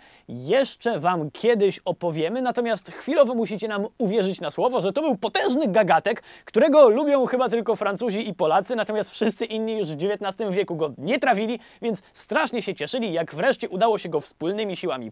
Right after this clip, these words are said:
pokonać i zesłać na małą wysepkę niedaleko kontynentalnych Włoch. Jak tam sobie radził? W zasadzie nie tak źle. Miał roczną pensję, zachował tytuł cesarski,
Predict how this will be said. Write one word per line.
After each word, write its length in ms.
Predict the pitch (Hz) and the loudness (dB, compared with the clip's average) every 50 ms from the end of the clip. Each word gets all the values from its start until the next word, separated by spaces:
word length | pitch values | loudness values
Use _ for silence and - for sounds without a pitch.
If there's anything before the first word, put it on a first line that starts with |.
| _ _ | _ _
pokonać 480 | - 285 339 - 294 269 247 226 - - - - - - - - - | 6 6 6 8 6 6 4 4 2 0 -10 -16 -20 -20 -12 -4 0
i 200 | 320 330 311 - - - | 2 2 2 0 -4 -8
zesłać 580 | 147 139 139 180 247 233 - 214 208 202 - - | -6 -2 0 2 2 2 2 2 0 0 0 -6
na 100 | 107 101 | -12 -8
małą 360 | 110 123 160 320 330 254 202 | -4 -2 -2 0 0 0 0
wysepkę 520 | 160 175 - - 214 196 - - 208 202 196 - - _ - | 0 -2 -2 -2 -4 -4 -2 0 0 0 0 -4 -12 _ -4
niedaleko 580 | 196 285 339 262 233 220 220 190 - 208 202 - | -2 0 4 4 4 4 4 2 0 -4 -2 0
kontynentalnych 760 | - 277 269 - 226 202 202 180 151 147 151 151 156 151 147 | -2 0 0 0 -2 -4 -4 -4 -4 -6 -4 -4 -4 -6 -6
Włoch. 260 | 135 139 101 92 - - - - _ _ _ _ | -6 -8 -10 -12 -14 -20 -20 -20 _ _ _ _
Jak 180 | - - 254 233 | -6 -6 -4 -2
tam 120 | 294 269 | -4 -4
sobie 200 | - 233 214 208 | -2 0 0 0
radził? 420 | 170 131 127 131 196 285 320 311 285 _ _ _ _ _ _ _ _ _ _ _ _ _ - | 0 -2 -4 -6 -6 -4 -6 -6 -8 _ _ _ _ _ _ _ _ _ _ _ _ _ -6
W 60 | 139 | -2
zasadzie 420 | 160 214 - 339 381 240 320 320 - - | 0 4 4 4 6 6 4 2 0 -2
nie 220 | - 180 233 285 - | -2 0 0 0 2
tak 160 | 262 233 175 | 0 -2 -2
źle. 260 | 147 165 156 127 123 | -2 -4 -6 -6 -4
Miał 420 | 170 226 247 247 220 170 127 123 | -2 0 2 2 2 2 0 -2
roczną 580 | 147 165 185 233 285 - - - 214 175 160 147 | 0 2 2 2 2 2 0 -4 -2 -2 -4 -2
pensję, 600 | - - 220 262 262 233 - - 233 233 220 220 - - - - | 0 0 2 2 2 0 0 0 2 2 2 2 0 -4 -8 -4
zachował 440 | 170 240 226 - 233 214 175 165 | -2 0 2 4 4 4 4 4
tytuł 300 | 143 - 226 226 254 247 | 4 2 2 2 2 0
cesarski, 560 | 208 - 233 - 233 214 202 185 - - 202 | 0 0 2 2 4 2 2 0 -4 -8 -10